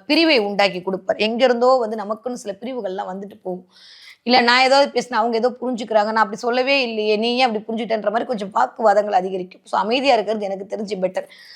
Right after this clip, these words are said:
So மக நட்சத்திரக்காரர்களுக்கு இந்த ஜனவரி மாதம் முதல் பதினைந்து நாட்கள் ரொம்ப சூப்பரா இருக்கு. ஃபென்டாஸ்டிக்கான டைம் பீரியட், தொட்டதெல்லாம் துலங்கக்கூடிய காலகட்டம்.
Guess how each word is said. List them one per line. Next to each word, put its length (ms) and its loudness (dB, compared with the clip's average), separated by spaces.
So 140 0
மக 140 4
நட்சத்திரக்காரர்களுக்கு 800 2
இந்த 280 -2
ஜனவரி 400 2
மாதம் 360 0
முதல் 360 0
பதினைந்து 500 0
நாட்கள் 480 0
ரொம்ப 400 -2
சூப்பரா 340 4
இருக்கு. 300 2
ஃபென்டாஸ்டிக்கான 760 2
டைம் 220 4
பீரியட், 340 -4
தொட்டதெல்லாம் 600 2
துலங்கக்கூடிய 480 2
காலகட்டம். 540 0